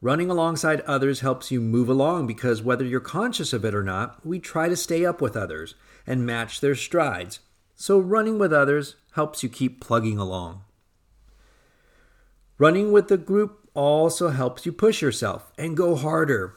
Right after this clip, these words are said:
when you might not otherwise be pushing yourself on your run by yourself.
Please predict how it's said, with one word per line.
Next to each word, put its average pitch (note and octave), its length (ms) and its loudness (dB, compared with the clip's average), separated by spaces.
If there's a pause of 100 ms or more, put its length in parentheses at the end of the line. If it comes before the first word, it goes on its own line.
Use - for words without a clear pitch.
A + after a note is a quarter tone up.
(140)
when C3+ 140 -2
you D3+ 120 2
might F3+ 260 0
not E3 160 -2
otherwise C3 640 0 (440)
be A#2 140 -4
pushing C#3+ 420 -2
yourself C#3+ 480 0
on C#3 360 -4
your C3+ 100 2
run C3 300 2
by C3 100 0
yourself. B2+ 640 -2